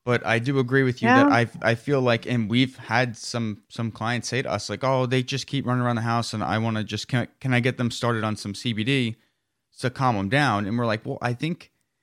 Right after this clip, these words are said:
Speaker 1: the running around the house and the being crazy is a symptom of not actually getting enough of your energy burned off, not getting enough mental
Speaker 2: Right.
Speaker 1: stimulation, enough physical
Speaker 2: Yeah.
Speaker 1: stimulation. So let's start
Speaker 2: So you,
Speaker 1: there."
Speaker 2: you wanna tr-, try and create zombie dogs that are manageable and
Speaker 1: Right,
Speaker 2: easy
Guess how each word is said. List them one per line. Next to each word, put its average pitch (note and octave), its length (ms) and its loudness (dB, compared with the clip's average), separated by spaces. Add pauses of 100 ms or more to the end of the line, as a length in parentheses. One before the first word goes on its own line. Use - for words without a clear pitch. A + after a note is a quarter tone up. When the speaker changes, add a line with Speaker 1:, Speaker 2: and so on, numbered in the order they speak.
(260)
Speaker 1:
the B2 120 -2
running D3+ 260 2
around C3 160 2
the G#2+ 80 0
house C3 300 -2
and A#2 60 -4
the A2+ 40 -4
being B2+ 220 -2
crazy A2+ 480 -2
is G2+ 280 -6
a G2+ 80 -4
symptom B2+ 640 -4
of G2+ 220 -4
not G#2+ 400 0
actually A2 420 -4
getting G#2 380 -2
enough G2+ 320 -2
of A#2 100 -6
your F#2 140 -4
energy G2+ 320 -4
burned F#2 260 -4
off, D2 220 -4
not F#2+ 180 -4
getting A2+ 220 -2
enough G#2+ 180 0
mental - 120 0 (100)
Speaker 2:
Right. D#3 120 4
Speaker 1:
stimulation, G2+ 600 -2
enough G2+ 240 -4
physical B2 320 -8
Speaker 2:
Yeah. G#3 60 -4
Speaker 1:
stimulation. G3 440 2
So A#2 140 -6
let's D3+ 240 -2
start - 180 0
Speaker 2:
So B3 80 10
you, B3 140 12
Speaker 1:
there." - 220 8
Speaker 2:
you C#4 100 6
wanna C#4+ 180 6
tr-, - 220 -12
try C4 180 4
and A#3+ 100 0
create A3 260 0
zombie B3 420 2
dogs F#3 440 -4
that G3+ 120 0
are F#3+ 100 0
manageable G3 720 -2
and G3 160 -2
Speaker 1:
Right, G3+ 220 6
Speaker 2:
easy E3+ 260 -4